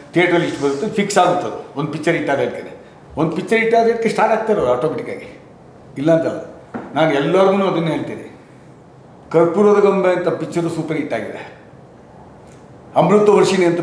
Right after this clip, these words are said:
ಪಿಕ್ಚರ್ ಸೂಪರ್ ಹಿಟ್, ಸೂಪರ್ ಹಿಟ್ ಆಗಿದೆ. ನಾನು ಹೇಳ್ತಾ ಇರೋದು ಇಪ್ಪತ್ತು ವರ್ಷದ್ದು ಇ-, ಇ-, ಇತಿಹಾಸ ನಾನು. ಅದೇ ಪ್ರೇಮಲೋಕ ಎಕ್ಸ್ಟ್ರಾರ್ಡಿನರಿ ಹಿಟ್ ಆಗಿದೆ. ರವಿ ಸರ್ ಸೂಪರ್ ಟೂಪರ್ ಸ್ಟಾರ್ ಆಗಿರಲಿಲ್ಲ ಅವಾಗ, ಪ್ರೇಮಲೋಕ ಆದಮೇಲೆ,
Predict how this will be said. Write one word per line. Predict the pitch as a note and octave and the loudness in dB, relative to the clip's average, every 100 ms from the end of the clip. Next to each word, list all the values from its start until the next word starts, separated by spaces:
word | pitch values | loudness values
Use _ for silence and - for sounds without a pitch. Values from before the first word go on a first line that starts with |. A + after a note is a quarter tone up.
| E3 | -6
ಪಿಕ್ಚರ್ | D#3 E3+ | -4 -4
ಸೂಪರ್ | - C3+ C#3 | -6 -8 -8
ಹಿಟ್, | C3 A#2 G#2 - - | -6 -4 -4 -6 -8
ಸೂಪರ್ | D3+ D#3 | -6 -6
ಹಿಟ್ | - | -4
ಆಗಿದೆ. | G#2+ G2 - - - - - - - - - | -4 -6 -10 -14 -18 -20 -20 -20 -20 -20 -10
ನಾನು | C3 | -4
ಹೇಳ್ತಾ | B2+ - | -2 0
ಇರೋದು | A#2+ G2+ | -2 -4
ಇಪ್ಪತ್ತು | - - E3 F#3+ | -10 -8 -6 -4
ವರ್ಷದ್ದು | E3+ D#3 B2+ | -4 -4 -2
ಇ-, | G2+ | -4
ಇ-, | G#2 - A2+ F#2 F#2+ A2 | -6 -8 -6 -6 -8 -8
ಇತಿಹಾಸ | A2+ C#3 C3+ | 0 2 2
ನಾನು. | G#2 - - - - - - - - | -2 -6 -12 -16 -20 -20 -20 -6 2
ಅದೇ | F#3+ G#3 | 4 6
ಪ್ರೇಮಲೋಕ | F#3 F#3 F#3+ D3+ | 6 6 6 4
ಎಕ್ಸ್ಟ್ರಾರ್ಡಿನರಿ | C#3+ - B2+ - D#3+ D#3+ D3+ | 4 2 -2 0 2 2 2
ಹಿಟ್ | C#3 B2 | 0 -2
ಆಗಿದೆ. | A2 G2 - - - - - - - - - - - - - - - - - - - - - - - - A#2+ | -4 -6 -12 -16 -14 -14 -12 -16 -20 -20 -20 -20 -20 -20 -20 -20 -20 -20 -20 -20 -20 -20 -20 -20 -20 -18 -2
ರವಿ | D3+ G3+ | 2 4
ಸರ್ | A3+ - - | 4 4 4
ಸೂಪರ್ | F#3+ F#3+ A#3+ | 2 2 2
ಟೂಪರ್ | A#3+ A3+ G#3+ E3 C3 - - | 2 4 4 4 2 -2 -6
ಸ್ಟಾರ್ | - D3+ | -2 2
ಆಗಿರಲಿಲ್ಲ | D#3 C3 A#2 G2+ | 2 0 -4 -6
ಅವಾಗ, | F#2+ | -6
ಪ್ರೇಮಲೋಕ | - - F3+ G#3+ A#3 A#3+ | -6 -2 0 2 2 2
ಆದಮೇಲೆ, | A#3+ A#3+ D4+ B3+ D#3 - | 0 -2 -4 -4 -6 -10